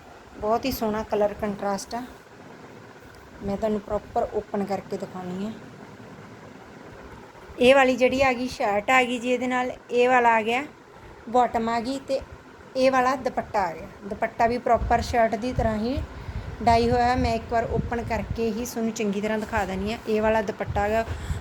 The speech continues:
ਬਹੁਤ ਹੀ ਖੁੱਲ੍ਹੇ ਡੁੱਲੇ ਦੁਪੱਟੇ ਨੇ ਜੀ, ਢਾਈ ਮੀਟਰ ਦੇ ਨੇ, ਢਾਈ ਤੋਂ ਵੱਧ ਹੀ ਨੇ, ਘੱਟ ਨਹੀਂ ਹੈਗੇ। ਜਿੰਨੇ ਮੇਰੇ ਭੈਣਾਂ ਕਹਿੰਦੀਆਂ ਨੇ ਵੀ ਸਾਨੂੰ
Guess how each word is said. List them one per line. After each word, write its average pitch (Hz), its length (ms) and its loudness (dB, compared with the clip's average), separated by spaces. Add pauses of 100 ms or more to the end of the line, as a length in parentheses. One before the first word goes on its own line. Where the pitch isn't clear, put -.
ਬਹੁਤ 277 300 8
ਹੀ 381 100 6
ਖੁੱਲ੍ਹੇ 277 340 8
ਡੁੱਲੇ 294 280 4
ਦੁਪੱਟੇ 247 380 -2
ਨੇ 226 180 -2
ਜੀ, 254 120 -8 (100)
ਢਾਈ 269 240 4
ਮੀਟਰ 226 260 0
ਦੇ 226 120 -2
ਨੇ, 254 140 -2
ਢਾਈ 254 260 2
ਤੋਂ 247 120 2
ਵੱਧ 196 340 -4
ਹੀ 269 120 2
ਨੇ, 277 180 0 (180)
ਘੱਟ 262 200 0
ਨਹੀਂ 233 180 0
ਹੈਗੇ। 220 340 0 (1800)
ਜਿੰਨੇ 214 280 0
ਮੇਰੇ 247 200 4
ਭੈਣਾਂ 254 300 2
ਕਹਿੰਦੀਆਂ 226 320 2
ਨੇ 254 60 2
ਵੀ 262 80 0
ਸਾਨੂੰ 233 360 0